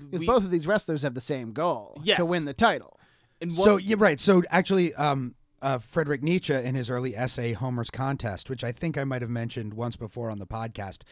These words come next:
Speaker 3: he talks about in, uh, ancient Greece, there was a distinction between two types of eris, which is often translated as envy or jealousy. And the idea was the one eris is you want,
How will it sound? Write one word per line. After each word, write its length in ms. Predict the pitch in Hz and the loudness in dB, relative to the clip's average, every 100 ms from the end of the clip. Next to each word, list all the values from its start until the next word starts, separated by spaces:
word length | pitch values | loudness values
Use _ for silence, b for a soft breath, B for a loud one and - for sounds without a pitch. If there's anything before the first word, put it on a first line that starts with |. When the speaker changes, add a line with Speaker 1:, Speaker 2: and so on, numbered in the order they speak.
| B B B | B B B
Speaker 3:
he 280 | - 151 127 | -6 -4 -2
talks 320 | 151 147 151 | -2 0 2
about 240 | 139 135 - | 2 0 -2
in, 360 | 131 120 120 - | -4 -2 -4 -8
uh, 300 | 117 110 107 - | -6 -4 -4 -4
ancient 380 | 143 156 139 135 | -2 -2 -2 -4
Greece, 500 | 156 196 180 120 - B B - | 0 0 0 -2 -8 B B -6
there 100 | 139 | -2
was 160 | 139 131 | -2 -2
a 60 | |
distinction 540 | 127 - 160 160 156 135 | -4 -4 -2 -2 -2 -4
between 360 | 123 - 139 | -4 -4 -4
two 220 | 131 185 | -4 -4
types 340 | 175 156 147 135 | -4 -4 -4 -6
of 140 | 113 - | -6 -6
eris, 560 | 131 110 - - - b b b - | -4 -4 -6 -8 -10 b b b -12
which 160 | 113 | -6
is 240 | 135 113 - 131 | -4 -4 -6 -4
often 240 | 135 135 | -4 -4
translated 520 | 123 127 127 127 120 | -4 -4 -2 -2 -2
as 140 | 117 - | -4 -4
envy 400 | 120 131 120 117 | -4 -4 -2 -2
or 80 | 104 | -2
jealousy. 680 | 104 131 143 139 - 87 - B B B B | -2 -2 0 -2 -4 -10 -16 B B B B
And 180 | 143 143 | -2 0
the 80 | 139 | 2
idea 280 | 139 135 170 | 2 2 2
was 200 | 160 123 | 2 0
the 140 | 139 | -2
one 320 | 123 143 214 214 | 0 4 4 4
eris 540 | 143 143 127 120 - - | 2 0 0 -2 -6 -6
is 320 | 131 123 120 b b | -4 -4 -6 b b
you 500 | 143 156 156 151 143 b b b b _ | -4 0 0 0 0 b b b b _
want, 540 | 120 117 185 202 202 | -8 2 4 4 2